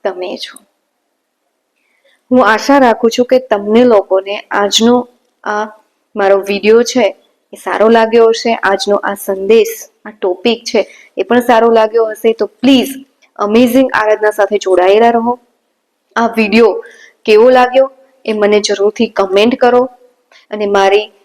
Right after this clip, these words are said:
અ, મારા વીડિયોને લાઈક, શેર અને મારી ચેનલ અમેઝિંગ આરાધનાને સબસ્ક્રાઇબ કરો.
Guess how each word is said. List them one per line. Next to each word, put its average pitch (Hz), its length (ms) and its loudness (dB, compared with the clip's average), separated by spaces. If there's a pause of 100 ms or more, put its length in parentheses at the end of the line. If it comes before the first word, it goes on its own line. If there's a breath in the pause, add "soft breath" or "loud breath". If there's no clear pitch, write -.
(220)
અ, 208 200 0
મારા 202 300 2
વીડિયોને 247 680 0 (140)
લાઈક, 208 320 0 (460)
શેર 214 580 0 (140)
અને 220 140 -10
મારી 196 320 0
ચેનલ 254 520 0 (100)
અમેઝિંગ 240 600 2 (100)
આરાધનાને 196 640 -2 (180)
સબસ્ક્રાઇબ 185 420 -2 (100)
કરો. 170 300 -2